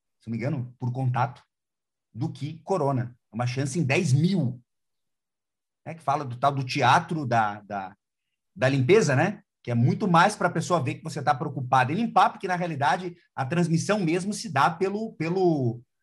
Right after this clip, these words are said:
pela saliva, que é mais ou menos como uma gripe, né? Que é com a, com a espirro, com a saliva e tal. E se você manter o distanciamento social, né? Usando a máscara e você manter o distanciamento social, essa preocupação exacerbada em passar querosene nas coisas, né?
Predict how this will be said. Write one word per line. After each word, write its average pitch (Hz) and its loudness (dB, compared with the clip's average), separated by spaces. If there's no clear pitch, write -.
pela 131 0
saliva, 160 0
que 294 -4
é 349 2
mais 392 2
ou 381 0
menos 427 -6
como 427 -4
uma 214 0
gripe, 147 -4
né? 160 -4
Que 143 -12
é 127 -6
com 135 -6
a, 123 2
com 127 -2
a 127 2
espirro, 147 -2
com 151 -4
a 143 -2
saliva 156 0
e 127 -8
tal. 107 -2
E - -10
se - -14
você 156 -10
manter 175 -4
o 147 -6
distanciamento 131 -2
social, 214 2
né? 160 -4
Usando 143 0
a 185 6
máscara 147 2
e 101 -14
você 123 -6
manter 127 0
o 123 0
distanciamento 127 0
social, 170 0
essa 160 0
preocupação 165 0
exacerbada 143 0
em 120 -2
passar 127 -2
querosene 185 -2
nas 131 -8
coisas, 156 -4
né? 196 -4